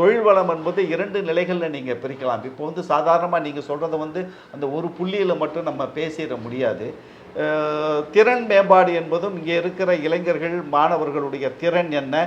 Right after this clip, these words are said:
அந்த திறனை பயன்படுத்தக்கூடிய தொழிற்சாலைகள் எங்கே இருக்கிறது? அஹ், விவ-, விவசாயம் பண்ணக்கூடியது கிட்டத்தட்ட கடந்த ஆண்டுகளில் பார்த்தீங்கன்னா, அறுபத்திரெண்டு சதவிகிதம் விவசாய கூலிகள் வந்து குறைந்துட்டாங்க. எல்லாமே வந்து இந்த கன்ஸ்ட்ரக்ஷன் சைடுக்கு மாறிக்கிட்டு இருக்காங்க. இன்றைக்கு கிட்டத்தட்ட நம்மளுடைய,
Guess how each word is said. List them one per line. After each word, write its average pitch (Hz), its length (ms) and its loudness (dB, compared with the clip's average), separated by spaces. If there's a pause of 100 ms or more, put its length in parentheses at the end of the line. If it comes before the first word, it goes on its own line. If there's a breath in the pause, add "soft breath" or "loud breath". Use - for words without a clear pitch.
(300 loud breath)
அந்த 147 220 -2
திறனை 180 380 0
பயன்படுத்தக்கூடிய 165 920 0
தொழிற்சாலைகள் 139 640 0
எங்கே 135 200 -4
இருக்கிறது? 120 520 -4 (420 loud breath)
அஹ், 147 260 4
விவ-, 139 200 -4
விவசாயம் 190 640 6
பண்ணக்கூடியது 151 520 -2
கிட்டத்தட்ட 160 340 -4
கடந்த 147 320 0
ஆண்டுகளில் 151 400 0
பார்த்தீங்கன்னா, 143 360 0
அறுபத்திரெண்டு 147 600 0
சதவிகிதம் 151 640 -4 (440 loud breath)
விவசாய 156 400 4 (120)
கூலிகள் 139 440 -6
வந்து 131 160 -10
குறைந்துட்டாங்க. 143 640 -4
எல்லாமே 151 380 -2
வந்து 147 260 -10
இந்த 131 240 -12
கன்ஸ்ட்ரக்ஷன் 139 580 -8
சைடுக்கு 117 440 -8 (520 loud breath)
மாறிக்கிட்டு 131 460 2
இருக்காங்க. 101 340 -10 (340 loud breath)
இன்றைக்கு 151 300 -6
கிட்டத்தட்ட 165 400 -2
நம்மளுடைய, 165 500 0